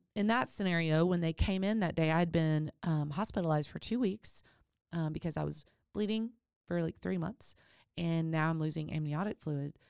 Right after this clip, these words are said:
So the assumption is that I was gonna be going into labor at any moment. Um, and so they checked me in, and sure enough, I stayed pregnant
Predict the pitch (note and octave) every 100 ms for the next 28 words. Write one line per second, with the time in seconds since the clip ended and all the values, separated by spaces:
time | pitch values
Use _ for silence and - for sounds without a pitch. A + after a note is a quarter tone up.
0 | _ - E3+ E3 D#3 D#3 - F#3+ - E3+
1 | D#3 D3+ D3 C#3 C#3 D3 D3 C#3+ C#3 D3
2 | D3 C#3+ A#2+ F#3 D#3 - - - D#3 C#3+
3 | D3 D#3+ D#3 - _ _ _ - - -
4 | - - F#3 F3+ F3 E3 - F#3+ E3+ F#3+
5 | E3+ E3 D#3 - D#3 D#3+ B3 B3+ B3 A#3
6 | - F#3+ F#3 F3+ F3+ F3 E3+ _ _ _
7 | _ - D#3+ G3+ B3 - _ _ D#3 -
8 | E3 G3 A3+ F#3+